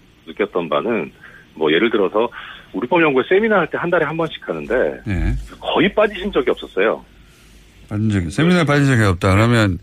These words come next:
Speaker 2: 출석을 잘한다는 얘기지 않습니까?
Speaker 1: 그렇죠. 예. 뭐, 나와서 이제 연구도 활-, 활발하게 하시고,
Speaker 2: 예.
Speaker 1: 어, 뭐, 말-, 좋은 말씀도 많이 하시고 되게 성실하신 분이고,
Speaker 2: 성실하고.
Speaker 1: 그리고 이제 대체적으로 뭐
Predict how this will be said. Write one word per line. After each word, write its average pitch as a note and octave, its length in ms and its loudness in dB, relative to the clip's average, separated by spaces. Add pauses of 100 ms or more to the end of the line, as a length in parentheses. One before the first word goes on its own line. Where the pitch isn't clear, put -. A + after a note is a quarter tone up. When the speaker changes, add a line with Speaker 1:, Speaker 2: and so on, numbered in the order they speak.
(140)
Speaker 2:
출석을 F#3 380 0
잘한다는 G2+ 420 2
얘기지 E2+ 160 -2
않습니까? F#2+ 420 -4 (360)
Speaker 1:
그렇죠. G#2 500 0
예. D2+ 180 2 (160)
뭐, E2+ 220 -2 (140)
나와서 G#2 420 2
이제 E2 340 -4 (160)
연구도 A2+ 420 0
활-, - 180 -2 (240)
활발하게 B2 420 2
하시고, F#2 680 -4 (140)
Speaker 2:
예. D#2+ 180 -2 (380)
Speaker 1:
어, C#2+ 340 -10
뭐, C#2+ 180 -10
말-, D#2+ 220 0
좋은 F#2+ 180 -2
말씀도 F#2 300 -2
많이 D#2 200 0
하시고 F2+ 360 -2
되게 F2+ 260 -2
성실하신 F3+ 760 2
분이고, D#2 640 -4
Speaker 2:
성실하고. F2+ 520 -8
Speaker 1:
그리고 C3 240 -2
이제 B2 320 0 (720)
대체적으로 E3 1000 0
뭐 G#2 500 2